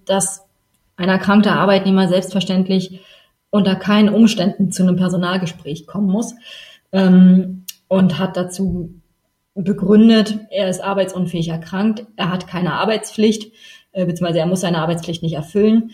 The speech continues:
weil er arbeitsunfähig ist und, ähm, zu den Arbeitspflichten gehört auch die Teilnahme an einem Personalgespräch. Entsprechend, wenn er arbeitsunfähig ist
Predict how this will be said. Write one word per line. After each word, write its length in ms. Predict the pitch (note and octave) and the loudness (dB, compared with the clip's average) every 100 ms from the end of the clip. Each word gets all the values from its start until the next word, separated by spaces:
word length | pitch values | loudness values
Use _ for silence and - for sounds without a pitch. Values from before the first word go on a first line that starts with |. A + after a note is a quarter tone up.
| - _ | -20 _
weil 160 | F3 G3 | -8 -6
er 120 | F#3 | -4
arbeitsunfähig 800 | F3 F#3 F#3 F3 E3 E3 D#3 - | -4 -4 -6 -12 -10 -10 -10 -6
ist 260 | G#3+ - - | -6 -6 -10
und, 360 | F3 E3+ E3 | -6 -4 -2
ähm, 440 | F3+ E3+ F3 F3 E3 | -2 0 0 -2 -4
zu 100 | F3+ | -4
den 120 | E3 | -2
Arbeitspflichten 600 | E3+ F3+ F3+ F3 - F3+ | 0 0 -2 -6 -6 -2
gehört 180 | E3 D#3+ | -2 -2
auch 80 | D#3 | -6
die 100 | - | -6
Teilnahme 420 | F3+ E3 D#3 D3+ | -2 0 0 -4
an 80 | C#3+ | -6
einem 140 | D3 | -8
Personalgespräch. 1000 | F3 D#3+ E3+ F3+ F#3 - - F#3 F3+ - _ _ - - _ _ | -8 -6 -4 -2 -4 -6 -6 -2 -2 -6 _ _ -20 -20 _ _
Entsprechend, 720 | F#3 F#3 - E3+ E3 F3 D#3 - | 0 0 0 -4 0 -2 -2 -6
wenn 120 | F#3+ | -2
er 140 | F3+ C#3 | 0 2
arbeitsunfähig 640 | D#3+ D#3+ E3 D#3+ D#3+ D#3+ | 0 0 -4 -4 -6 -6
ist 260 | D#3 D#3+ | -8 -10